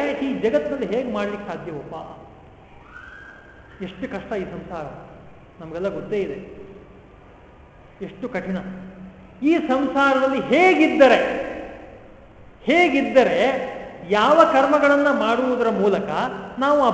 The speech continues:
ಭಕ್ತಿಯನ್ನು ಜಾಗೃತಗೊಳಿಸಬಹುದು, ನಮ್ಮ ಹೃದಯದಲ್ಲಿ ಜ್ಞಾನ ವೈರಾಗ್ಯಗಳನ್ನು ಎಬ್ಬಿಸಬಹುದು ಅಂದ್ರೆ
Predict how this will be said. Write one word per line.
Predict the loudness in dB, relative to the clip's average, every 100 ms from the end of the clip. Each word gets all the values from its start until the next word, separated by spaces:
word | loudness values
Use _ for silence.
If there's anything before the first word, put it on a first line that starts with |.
| 2
ಭಕ್ತಿಯನ್ನು | 0 -2 -4 -4
ಜಾಗೃತಗೊಳಿಸಬಹುದು, | 0 0 0 -2 -2 -4 -4 -6 -4 -4 -6
ನಮ್ಮ | -6 -6
ಹೃದಯದಲ್ಲಿ | -4 -2 -2 -2 -6 -8 -10 -14 -18 -12
ಜ್ಞಾನ | -4 0 2
ವೈರಾಗ್ಯಗಳನ್ನು | 2 4 2 0 -2 -2
ಎಬ್ಬಿಸಬಹುದು | -2 -4 -4 -2 -2 -2 -6 -8 -12 -14 -16 -14
ಅಂದ್ರೆ | -2 0